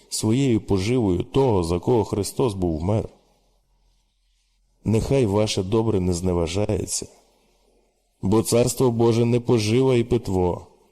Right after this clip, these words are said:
але праведність, і мир, і радість у Дусі Святому. Хто цим служить Христові, той Богові милий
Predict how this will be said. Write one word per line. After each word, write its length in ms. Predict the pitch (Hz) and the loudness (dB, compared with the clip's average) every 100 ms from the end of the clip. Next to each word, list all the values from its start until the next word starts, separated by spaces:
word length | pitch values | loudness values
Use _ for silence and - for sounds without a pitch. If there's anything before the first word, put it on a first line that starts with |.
| _ | _
але 240 | 92 92 82 | -2 -2 -2
праведність, 920 | - 98 107 90 - 117 - - - _ _ - | 0 0 2 -2 -6 -10 -10 -12 -20 _ _ -2
і 120 | 120 | 0
мир, 440 | 120 120 82 - - _ _ _ _ _ | 2 2 0 -2 -8 _ _ _ _ _
і 140 | - 101 | -2 0
радість 680 | 95 123 92 82 - - _ - | 2 0 -2 -4 -6 -10 _ -4
у 120 | 92 | 0
Дусі 340 | 113 127 117 | 2 2 0
Святому. 560 | - 92 - - 92 104 _ _ _ _ _ _ _ _ _ - | -2 -4 -6 -8 -8 -18 _ _ _ _ _ _ _ _ _ -10
Хто 200 | - 131 | 0 2
цим 300 | 120 139 165 | 2 2 0
служить 440 | 165 175 165 123 - | 0 2 2 2 0
Христові, 600 | 120 104 - 101 87 85 | 0 0 0 0 0 0
той 220 | 110 107 | 2 2
Богові 460 | 107 107 98 85 85 | 2 0 2 -2 -2
милий 520 | 82 104 107 101 | 0 0 2 0